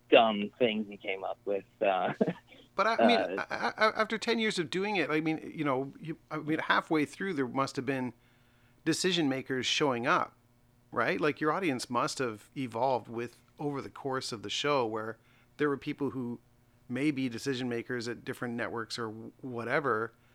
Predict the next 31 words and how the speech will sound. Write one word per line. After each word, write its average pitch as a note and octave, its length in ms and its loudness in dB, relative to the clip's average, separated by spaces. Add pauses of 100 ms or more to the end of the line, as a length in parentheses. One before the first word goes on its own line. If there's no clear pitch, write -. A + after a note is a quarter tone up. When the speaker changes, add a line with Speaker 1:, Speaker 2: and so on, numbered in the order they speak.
(340)
Speaker 1:
Yeah. F#3 180 12
Speaker 2:
that, D3+ 120 -6
that E3 100 0
would D3+ 100 -2
show E3+ 220 2
up E3 80 0
Speaker 1:
Yeah, F3+ 80 10
Speaker 2:
because D#3+ 180 4
they E3+ 60 2
Speaker 1:
there D#3+ 80 2
Speaker 2:
wanted E3 160 6
to F3 80 4
Speaker 1:
were. F3 60 6
Speaker 2:
see D#3+ 220 2
what A3 180 0
was B2 140 -6
rejected B2 400 -2
and B2 100 -4
be C3 100 -2
like, B2+ 180 -2
"Hmm, D#3 260 0
you B2+ 60 -2
know C#3+ 100 0
what? D#3+ 300 -4
That's F3+ 220 -4
not B3+ 160 -6
that B2+ 200 4
bad." - 380 0 (1300)
Speaker 1:
Yeah, E3 180 6 (280)
their C3 200 0 (120)
agents C#3 480 2